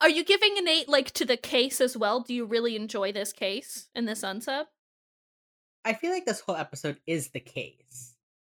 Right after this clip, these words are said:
Speaker 2: There isn't a lot of,
Speaker 1: Mm-hmm.
Speaker 2: like, extraneous
Speaker 1: That's true.
Speaker 2: stuff. So
Speaker 1: Okay,
Speaker 2: I'll give the
Speaker 1: so just
Speaker 2: case
Speaker 1: an eight across the board.
Speaker 2: You know what? No.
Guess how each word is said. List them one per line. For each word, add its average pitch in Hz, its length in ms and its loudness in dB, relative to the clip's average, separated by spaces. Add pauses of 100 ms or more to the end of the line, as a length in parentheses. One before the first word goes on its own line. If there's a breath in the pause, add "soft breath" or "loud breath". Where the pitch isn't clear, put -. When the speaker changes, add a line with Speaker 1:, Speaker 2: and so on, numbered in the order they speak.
(200)
Speaker 2:
There 196 120 -4
isn't 208 280 0
a 202 60 2
lot 151 300 2
of, 127 80 0
Speaker 1:
Mm-hmm. 127 80 -8
Speaker 2:
like, 117 300 -2
extraneous 123 1400 -6 (460)
Speaker 1:
That's 311 200 4
true. - 220 -6 (360)
Speaker 2:
stuff. - 640 -8 (240)
So 208 60 0
Speaker 1:
Okay, 214 100 2
Speaker 2:
I'll 247 100 4
give 262 200 -2
the 196 80 2
Speaker 1:
so 247 60 2
just 269 100 0
Speaker 2:
case 156 120 4
Speaker 1:
an 254 100 2
eight 269 160 -2
across 277 300 -2
the - 80 -4
board. 262 280 0 (1400)
Speaker 2:
You 311 100 4
know 320 140 8
what? 285 180 4
No. 147 220 0